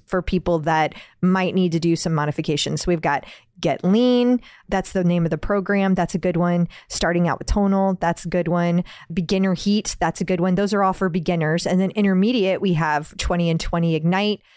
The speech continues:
and then How Paul Built His Body. And if you wanted to do Build Muscle for beginner, there's Off the Floor with Coach Natalie, Best for Beginners, Slow and Strong, Great Glutes, Find Your Strength, Balancing Act. And then for intermediates, you've got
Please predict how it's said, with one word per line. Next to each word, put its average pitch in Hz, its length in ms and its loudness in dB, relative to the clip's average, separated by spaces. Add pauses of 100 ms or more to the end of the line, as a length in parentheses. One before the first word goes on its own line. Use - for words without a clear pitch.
(100)
and 175 180 2
then 165 120 2
How 170 340 2
Paul 180 340 0
Built 175 260 -2
His 165 200 -2
Body. 160 440 -2 (520)
And 214 120 2
if 208 120 0
you 208 140 2
wanted 214 280 0
to 208 100 0
do 185 420 2 (100)
Build 175 300 0
Muscle 190 460 2
for 180 180 -2
beginner, 175 600 0 (320)
there's 185 180 0
Off 175 220 -2
the 185 80 -2
Floor 185 220 0
with 180 140 0
Coach 165 260 -2
Natalie, 185 540 2
Best 165 380 -2
for 175 120 -2
Beginners, 226 760 0
Slow 170 280 0
and 165 120 0
Strong, 202 540 0
Great 175 320 -2
Glutes, 214 480 0
Find 175 340 0
Your 165 60 0
Strength, 196 440 0 (120)
Balancing 156 600 -2
Act. - 380 -6 (340)
And 185 140 2
then 180 160 2
for 180 160 -2
intermediates, 190 720 0
you've 170 140 -2
got 151 280 -2